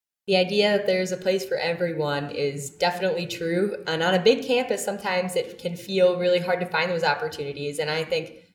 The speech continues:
the Morgridge Center really does have a lot of great resources that can help navigate that seemingly endless pile of,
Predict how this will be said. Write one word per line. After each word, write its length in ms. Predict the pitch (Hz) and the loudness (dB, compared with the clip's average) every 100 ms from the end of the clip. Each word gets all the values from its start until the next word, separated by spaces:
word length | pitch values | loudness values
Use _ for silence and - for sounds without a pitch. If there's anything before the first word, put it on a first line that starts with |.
| - | -6
the 40 | 180 | 0
Morgridge 300 | 170 160 160 | 2 2 0
Center 220 | 165 160 | 0 0
really 220 | 165 165 | 0 0
does 280 | 156 143 147 | 0 0 0
have 180 | 151 143 | -4 -2
a 40 | |
lot 220 | 143 143 | -2 0
of 80 | 143 | -2
great 220 | 151 147 | -2 -2
resources 600 | 151 156 151 151 147 151 | -2 -6 -2 -2 -2 -6
that 260 | 151 147 - | -4 -6 -6
can 140 | 143 | -8
help 260 | 147 208 208 | -2 -2 -2
navigate 960 | 170 175 170 170 165 143 - - - | -2 0 0 0 -2 -2 -6 -18 -2
that 160 | - 165 | 0 0
seemingly 720 | - - 220 196 175 165 - | -2 -2 0 0 0 -2 -2
endless 560 | - 165 165 156 147 - - | -2 -2 0 0 -2 -6 -10
pile 500 | - 147 151 143 139 | -6 -2 0 0 -2
of, 240 | 135 | -4